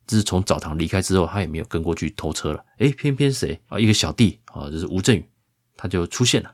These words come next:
他说他很仰慕刘青云昨天的那种有义气的一个行为，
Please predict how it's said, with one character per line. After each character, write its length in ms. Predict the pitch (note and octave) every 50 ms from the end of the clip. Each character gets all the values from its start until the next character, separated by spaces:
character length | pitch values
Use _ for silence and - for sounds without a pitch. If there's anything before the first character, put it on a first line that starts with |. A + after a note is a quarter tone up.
| _ _ -
他 100 | - G2+
说 280 | - A2 G2+ G#2 G#2
他 160 | - - G#2
很 160 | F#2 F2 F2 E2
仰 120 | D#2 D2
慕 280 | D2+ F#2 G2 F2 - _ -
刘 100 | D#2+ D#2+
青 180 | D#2 - G2+ F#2+
云 140 | E2 D#2 D#2+
昨 160 | - D#2+ D#2
天 180 | - G2 F#2
的 80 | E2+ D#2
那 100 | E2+ E2+
种 100 | D#2 C#2+ C#2+ D#2
有 100 | - - -
义 160 | - A#2 G2
气 220 | - - - A2
的 100 | F2 E2
一 40 | E2+
个 80 | F2 F2+
行 360 | F#2 - - - E2+ F2+ F#2
为， 120 | D#2 -